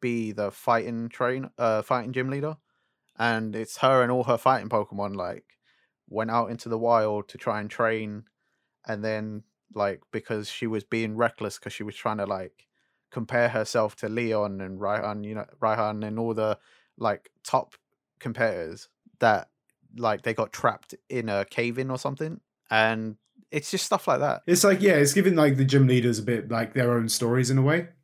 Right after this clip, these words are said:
Speaker 2: Like, 'cause obviously in the games, you will see 'em for about, what is it, five minutes when you fight 'em.
Speaker 1: Yeah.
Speaker 2: And then maybe you see 'em again at the end when you challenge 'em again for the, like, whatever the, like, Elite Four equivalent is,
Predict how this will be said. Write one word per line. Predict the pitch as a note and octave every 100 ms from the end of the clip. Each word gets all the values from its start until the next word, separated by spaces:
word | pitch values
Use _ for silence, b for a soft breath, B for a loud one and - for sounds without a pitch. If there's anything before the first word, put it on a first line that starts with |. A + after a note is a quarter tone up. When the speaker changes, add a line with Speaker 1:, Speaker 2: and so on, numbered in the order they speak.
| C3
Speaker 2:
Like, | C3
'cause | C3 G3
obviously | F3+ F#3
in | E3+
the | C#3
games, | D3+ C3+ A2
you | A#2+
will | A#2+
see | - D3+
'em | B2 A#2
for | B2+
about, | A#2+ A#2 A2 G#2+
what | A#2+ G#2
is |
it, | F#2
five | - C3 B2 G#2+
minutes | A2+ F#2+ -
when | G#2+
you | G2+
fight | G#2 A2+ G#2
'em. | F#2+ F2+ - _ _
Speaker 1:
Yeah. | C#3+ A#2+ C3
Speaker 2:
And |
then | C3+ B2+
maybe | C3 A#2
you | A2+ A2
see | B2
'em | G#2+
again | G#2 G#2+
at | G2
the | G#2+
end | G#2
when | G2 F#2
you | F2+
challenge | A2+ G#2+ G2
'em | F#2+
again | F#2+ F2+ F2+
for | - F#2 F2 F2+
the, | F#2+ F2+ F2 G#2
like, | F#2+ - _ _ -
whatever | A#2 G2+ G2+
the, | F#2+ F#2+ E2+ _ _ _
like, | G#2+ G2
Elite | G2+ G#2+ -
Four | - G#2 G2+ F#2 -
equivalent | - G#2+ G2+ F2+
is, | G#2+ F#2+ F#2